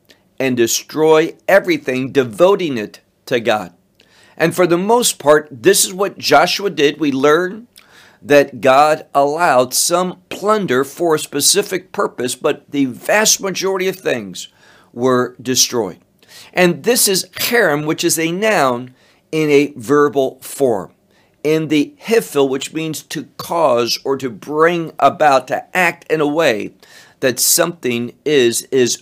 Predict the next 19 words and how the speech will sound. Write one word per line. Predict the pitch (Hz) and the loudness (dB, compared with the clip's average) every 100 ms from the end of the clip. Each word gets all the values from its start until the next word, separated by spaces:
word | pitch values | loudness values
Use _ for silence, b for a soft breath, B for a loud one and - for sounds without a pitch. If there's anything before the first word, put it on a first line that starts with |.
| _ - | _ -8
brought | 120 123 123 | 2 4 4
about. | 107 - - - - b b b - | 2 0 -2 -8 -20 b b b 0
And | 151 | 0
here | 127 147 180 | 0 0 2
we're | 185 151 | 2 -2
talking | - 147 156 156 | 2 2 2 -4
about | 131 123 127 123 | 2 2 2 0
this | 120 - - | -4 -6 -6
devoting, | 107 117 95 143 160 160 160 | -2 -2 4 4 4 0 -2
this | 131 123 | -2 -2
destruction | - 127 - - 202 196 - 135 123 - | -2 -2 -2 0 2 2 -2 -4 -4 0
of | 127 123 - - | 2 2 0 4
all | 214 160 110 98 _ b b b - | 6 6 2 -6 _ b b b 0
that | 139 - | 0 2
belonged | 123 123 127 127 123 | 0 2 2 0 -4
to | - - 107 _ - | -6 -8 -8 _ -6
Ai. | 110 104 - _ _ _ B B B | -4 -4 -8 _ _ _ B B B
So | - 190 160 151 - | 2 6 6 6 2
when | 156 170 160 151 | -2 0 0 -4